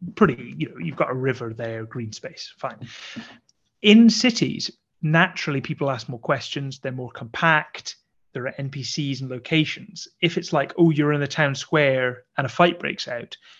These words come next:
they already know that the town square is where the general store is and also where the docks are. And you're suddenly like, <sighs> "I need to have a map that kind of encapsulates some of this," because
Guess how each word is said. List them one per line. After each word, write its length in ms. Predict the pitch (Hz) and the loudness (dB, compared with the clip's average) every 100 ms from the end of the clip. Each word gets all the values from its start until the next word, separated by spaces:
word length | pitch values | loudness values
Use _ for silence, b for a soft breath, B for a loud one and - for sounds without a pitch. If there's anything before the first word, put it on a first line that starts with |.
| b - | b 2
they 140 | 226 | 6
already 200 | 214 170 | 8 6
know 340 | 156 196 180 | 8 10 10
that 140 | 135 - | 8 0
the 40 | |
town 260 | - 147 135 | -2 -2 -2
square 500 | - 139 127 123 - | -4 -4 -4 -6 -6
is 140 | 131 | -6
where 180 | 127 127 | -2 -2
the 80 | 123 | -2
general 400 | 117 135 131 131 | 2 4 2 -2
store 460 | - 156 139 127 113 | -2 0 0 0 -4
is 260 | - - B B B | -8 -10 B B B
and 260 | 151 135 135 | 2 2 2
also 360 | 139 117 139 131 | 0 0 2 2
where 160 | 135 | 0
the 80 | 120 | 2
docks 360 | 160 160 - - | 4 4 0 -12
are. 140 | - - - | -14 -10 0
And 80 | 151 | 0
you're 80 | |
suddenly 340 | 135 196 185 165 | 2 6 6 6
like, 280 | 147 143 - - | 4 -2 -6 -8
<sighs> 1500 | - - - - - - - _ _ _ _ _ _ - | -8 -10 -20 -20 -18 -18 -20 _ _ _ _ _ _ 2
"I 20 | 160 | 8
need 220 | 185 208 | 10 10
to 80 | 170 | 8
have 160 | 185 | 8
a 60 | 180 | 8
map 300 | 165 170 - | 8 6 2
that 80 | 170 | -4
kind 360 | - 190 196 | 6 10 12
of 80 | 185 | 12
encapsulates 720 | 165 170 202 185 - 151 - | 8 6 4 4 2 2 2
some 180 | - 135 | -2 -10
of 100 | 131 | -10
this," 200 | - - | -14 -14
because 440 | - - 143 143 | -10 -6 -6 -6